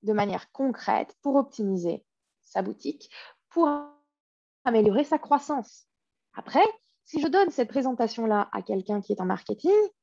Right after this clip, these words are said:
on va se parler de petits détails techniques qui me fascinent. Mais là, pour vous,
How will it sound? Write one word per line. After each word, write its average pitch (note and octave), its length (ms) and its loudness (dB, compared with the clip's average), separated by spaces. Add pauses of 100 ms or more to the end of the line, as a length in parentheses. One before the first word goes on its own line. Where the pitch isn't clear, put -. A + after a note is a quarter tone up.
(580)
on A3 60 -8
va G#3+ 100 0
se G#3+ 60 -18
parler B3 260 2
de G#3+ 100 -2
petits G#3+ 220 -12
détails G3 340 0
techniques G3 360 -6
qui G3+ 100 -8
me G3 60 -6
fascinent. G#3 520 -10 (260)
Mais G#3 280 0 (240)
là, E4 460 2
pour F#3+ 180 -6
vous, D#4 320 2